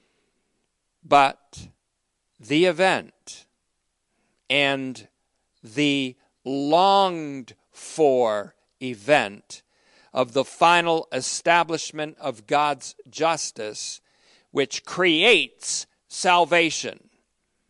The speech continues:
over and against all powers of evil." Why don't these theologians get some press in this time of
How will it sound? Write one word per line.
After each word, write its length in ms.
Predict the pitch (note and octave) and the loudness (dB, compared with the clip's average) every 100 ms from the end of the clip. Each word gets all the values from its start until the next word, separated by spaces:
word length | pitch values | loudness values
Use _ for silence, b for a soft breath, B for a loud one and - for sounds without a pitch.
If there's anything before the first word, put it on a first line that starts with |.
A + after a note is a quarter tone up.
| _ _ _ _ _ | _ _ _ _ _
over 380 | E3 G3 F#3 F#3+ | 4 6 6 2
and 80 | F#3 | 0
against 640 | D3 D3+ C3 A#2+ - - - _ _ _ _ _ - | 2 2 0 -4 -12 -16 -20 _ _ _ _ _ 2
all 640 | D3+ E3 D#3 D#3 D3 _ _ _ _ _ | 4 6 4 2 -4 _ _ _ _ _
powers 640 | - E3+ C#3 A#2+ G#2+ G#2+ - _ - | -2 0 2 0 -4 -10 -18 _ -10
of 160 | A#2 A#2 | -8 -6
evil." 480 | B2+ A2 - - _ _ _ _ _ _ _ _ _ _ _ _ _ _ _ _ _ _ _ _ _ _ _ _ _ _ _ _ - | -8 -10 -16 -20 _ _ _ _ _ _ _ _ _ _ _ _ _ _ _ _ _ _ _ _ _ _ _ _ _ _ _ _ -6
Why 140 | F#3 | -2
don't 160 | C#4+ C4 | -2 -4
these 240 | A#3 G3 | -8 -10
theologians 640 | - B2+ B2 A#2 G#2 G2 F#2+ | -6 -6 -4 -6 -8 -16 -12
get 160 | A#2 | -12
some 220 | - G2 | -12 -18
press 420 | F2+ - A#2 G#2+ G#2 | -14 -6 -6 -6 -14
in 100 | G2+ | -16
this 180 | G#2+ | -16
time 600 | - - G#2+ G#2 G#2 G2+ _ _ | -16 -12 -10 -10 -12 -16 _ _
of 520 | G#2+ G#2 G2+ - - | -8 -8 -8 -14 -20